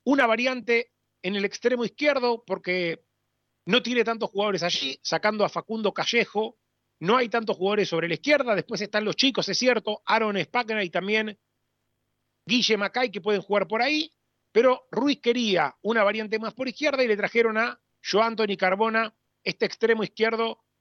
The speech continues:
de veinte años, repito, elegido por el sitio de Twitter Sudanalytics, el mismo que los tuiteros recuerdan se cansó de elogiar a Franco Díaz. Bueno,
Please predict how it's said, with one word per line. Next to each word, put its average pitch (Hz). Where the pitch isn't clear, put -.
de 214
veinte 240
años, 240
repito, 247
elegido 247
por 202
el 202
sitio 233
de 190
Twitter 226
Sudanalytics, 208
el 190
mismo 277
que 185
los 185
tuiteros 208
recuerdan 202
se -
cansó 196
de 262
elogiar 220
a 185
Franco 208
Díaz. 190
Bueno, 165